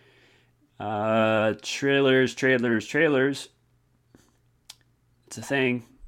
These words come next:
but when when you hear the name Spielberg, should you really argue? I don't. Spielberg's great. Well,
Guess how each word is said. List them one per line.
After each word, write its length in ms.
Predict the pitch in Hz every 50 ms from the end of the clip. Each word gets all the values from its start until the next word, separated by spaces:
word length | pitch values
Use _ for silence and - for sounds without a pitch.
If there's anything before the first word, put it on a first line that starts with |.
| - _ _ _ _ _ _ _
but 380 | - 110 101 87 - - - - - - _ _ _ _ - _ - _ _ _ _ -
when 640 | 95 98 98 98 104 104 104 104 104 107 104 98 _ _ _ _ _ _ _ _ _ _ _ _ _ _ _ _ _ _ _ _ _ _ _ _ _ _ _ _ _ _ _ -
when 80 | 98
you 100 | 98 98
hear 140 | 101 104 101
the 80 | 95 92
name 580 | 95 95 92 92 87 90 87 87 85 82 - - _ _ _
Spielberg, 800 | - - - - - 95 110 117 110 113 87 82 85 98 110 -
should 200 | - - 90 82
you 60 | 90
really 260 | 87 87 87 87 80 -
argue? 340 | 76 85 98 117 131 - - _ _ _ _ _ _ _ _ _ _ _ _ _ _ _ _ _ _ - - -
I 100 | 87 87
don't. 280 | 95 95 80 78 73 - _ _ _ _ _ _ _ _ _ _ _ -
Spielberg's 520 | - - 80 80 76 78 78 78 - -
great. 320 | - 87 82 80 69 - _ _ _ _ _ _ _ _ _ _ _ _ _ _ _ _ _ _ _ _ _ _ _ _ _ _ _ _ _ _ _ -
Well, 360 | 98 95 92 90 80 -